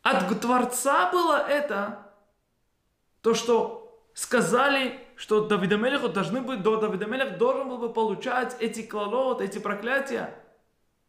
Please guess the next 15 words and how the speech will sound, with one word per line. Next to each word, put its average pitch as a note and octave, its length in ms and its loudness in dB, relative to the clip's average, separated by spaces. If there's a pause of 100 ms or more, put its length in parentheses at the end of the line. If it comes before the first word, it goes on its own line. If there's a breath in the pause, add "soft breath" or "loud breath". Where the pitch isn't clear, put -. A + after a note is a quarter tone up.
(140)
эти F#3 160 0
ругания. A#3 720 2
Говорит, A#3+ 220 2
Господь D#4+ 580 2
сказал D#4 460 -2
ему: C4+ 180 -4
«Калель». B3+ 560 -2 (1800 soft breath)
Кто A#3 500 4
же C4+ 200 2
может A3+ 520 2
сказать: G#3 540 0 (180)
«Зачем G#3 800 -2
ты G3+ 140 -8
так F#3+ 240 -4
делаешь»? F#3 720 -6